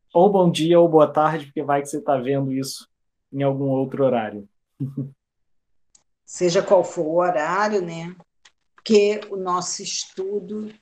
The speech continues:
Speaker 2: lhe faça muito bem, que a palavra de Jesus lhe acalme, lhe console e que a paz de Jesus esteja com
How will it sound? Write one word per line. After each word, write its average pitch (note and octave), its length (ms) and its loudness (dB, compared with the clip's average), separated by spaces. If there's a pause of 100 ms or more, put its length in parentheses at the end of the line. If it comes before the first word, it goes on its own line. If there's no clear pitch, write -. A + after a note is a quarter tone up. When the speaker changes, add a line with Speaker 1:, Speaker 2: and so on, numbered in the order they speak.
(180)
Speaker 2:
lhe A#3 160 -2
faça G3 500 0
muito F3 420 -12
bem, F#3 680 -6 (300)
que F3+ 80 -10
a F3 60 -4
palavra F3 680 2
de E3 160 -12
Jesus E3+ 1160 -10 (1400)
lhe A3+ 160 -6
acalme, G3+ 1000 0
lhe F#3+ 100 -8
console G3 1200 -4
e F#3 100 -10
que - 160 -10
a F#3 120 4 (480)
paz B3+ 280 2
de B3 80 -12
Jesus G#3+ 880 -12
esteja F#3+ 720 -6
com F3 260 -12